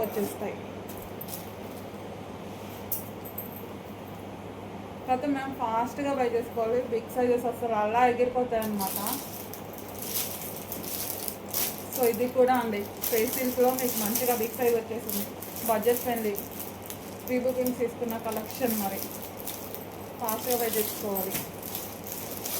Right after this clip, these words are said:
ఇంకా బిగ్ సైజ్ వచ్చేస్తాయి మేము. షార్ట్ టాప్ మంచిగా జీన్స్ మీద చాలా బాగుంటుంది.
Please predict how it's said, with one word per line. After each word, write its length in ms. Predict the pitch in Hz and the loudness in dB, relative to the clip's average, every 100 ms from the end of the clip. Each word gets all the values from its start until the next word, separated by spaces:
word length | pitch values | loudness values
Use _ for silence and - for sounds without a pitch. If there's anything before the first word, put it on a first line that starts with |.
| - - | -4 -6
ఇంకా 140 | 240 269 | -2 0
బిగ్ 160 | 254 254 | 0 2
సైజ్ 180 | 254 240 233 | 2 2 2
వచ్చేస్తాయి 500 | 220 220 - 226 208 | 0 -2 -2 0 0
మేము. 120 | 190 - - - - - - - - - - | -2 -4 -6 -6 -6 -6 -8 -8 -8 -8 -6
షార్ట్ 300 | 277 254 254 | 6 8 8
టాప్ 160 | 247 233 233 | 4 2 0
మంచిగా 280 | 247 277 277 247 | -2 2 2 2
జీన్స్ 260 | 254 254 254 | 0 2 2
మీద 120 | 240 233 | 4 4
చాలా 180 | 247 226 226 | 4 4 4
బాగుంటుంది. 520 | 220 208 202 196 190 | 2 0 -2 -2 -2